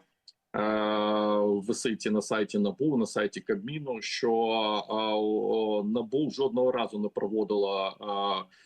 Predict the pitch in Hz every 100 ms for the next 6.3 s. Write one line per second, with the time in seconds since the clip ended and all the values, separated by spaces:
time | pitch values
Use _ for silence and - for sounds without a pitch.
0 | _ _ - - 104 107 120 - 143 117
1 | 113 107 104 - 113 107 127 120 - 101
2 | 113 - 117 117 104 - 107 107 - 113
3 | 98 110 107 98 - _ _ _ 107 101
4 | 101 104 107 107 104 104 113 123 104 113
5 | 110 110 104 - 180 165 147 135 127 127
6 | 123 117